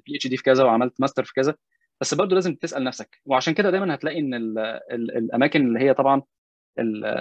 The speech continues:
الكبيره في، في، في موضوع الدراسات ده في حاجه اسمها بير ريفيو، ان انت في ناس بتراجع كلامك، مش مجرد ان انت قلت كلام ان انت اوثورتي بقى وان انت راجل جامد فخلاص يعني امين، مفيش كلام. لا، هو طالما ان انت،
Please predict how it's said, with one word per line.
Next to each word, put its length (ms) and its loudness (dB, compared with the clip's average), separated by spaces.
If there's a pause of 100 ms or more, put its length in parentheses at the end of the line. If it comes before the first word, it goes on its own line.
(360)
الكبيره 400 2
في، 140 -4
في، 140 -4
في 80 -6
موضوع 200 2
الدراسات 300 -2
ده 80 0
في 100 -4
حاجه 100 -4
اسمها 300 -4
بير 120 0
ريفيو، 360 -6 (300)
ان 100 0
انت 120 0
في 120 0
ناس 140 0
بتراجع 320 -2
كلامك، 480 -4
مش 180 -12
مجرد 160 0
ان 80 0
انت 140 -2
قلت 200 -6
كلام 220 -2
ان 80 0
انت 140 -4
اوثورتي 440 -4
بقى 200 -2
وان 120 -6
انت 120 -8
راجل 260 -4
جامد 260 -2
فخلاص 480 -8
يعني 180 -16 (120)
امين، 280 2 (380)
مفيش 260 -4
كلام. 220 2
لا، 140 0 (120)
هو 280 2 (460)
طالما 340 -2
ان 120 -6
انت، 260 -8